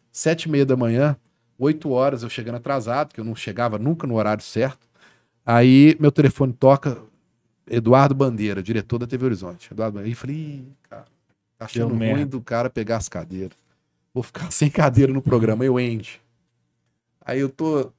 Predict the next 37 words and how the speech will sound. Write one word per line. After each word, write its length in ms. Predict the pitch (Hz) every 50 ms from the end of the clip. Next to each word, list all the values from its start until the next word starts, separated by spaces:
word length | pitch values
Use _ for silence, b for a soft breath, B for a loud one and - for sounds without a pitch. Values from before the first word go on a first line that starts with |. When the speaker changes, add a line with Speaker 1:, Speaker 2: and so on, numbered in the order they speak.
| _ _ _
Speaker 1:
começando 420 | 143 156 147 135 - - 147 147
dentro 120 | 151 147
de 60 | 131 -
sala 240 | - 143 139 139
de 100 | 123 117
aula, 140 | 127 135 151
o 40 | 156
cara 200 | - 151 147 165
me 100 | 165 175
ligando, 340 | 165 135 110 107 113 117 123
eu, 120 | 120 107
"Andy, 540 | 107 120 135 139 143 139 131 113 107 110 117
Andy." 300 | 131 139 143 135 117 - b b b b b b _ _ - - _ _ _ _
Aí 80 | 156 151
eu 60 | 156
falei, 240 | - - 143 135 131
"Pô, 340 | - _ - 180 160 135
cara, 340 | 123 - 123 113 104 104 113 b b b b b b b b _
esse 260 | - - - - -
cara 580 | 226 - - 143 143 147 156 170 185 196 - - _ _ _ _ _ _ _ _ _ _ _
tá, 240 | - 180 185 196 208
tá, 440 | 196 - 196 196 196 202 190 151 131
vai 180 | 131 151 202
estragar 520 | 294 - - - 277 180 139 135 170 233 294
meu 120 | 277 262
programa." 440 | - 156 151 135 135 151 165 208 226
Bicho, 260 | 226 135 - - -
eu 40 | 247
não 80 | 254
consegui 260 | 233 226 - 208 247 330
assistir 240 | 311 - - -
a 40 | 165
aula. 140 | 160 156 160
Eu 40 | 160
pensei, 240 | 180 175 - 175 170
"Pô, 300 | 170 _ 190 180 165 139
o 80 | -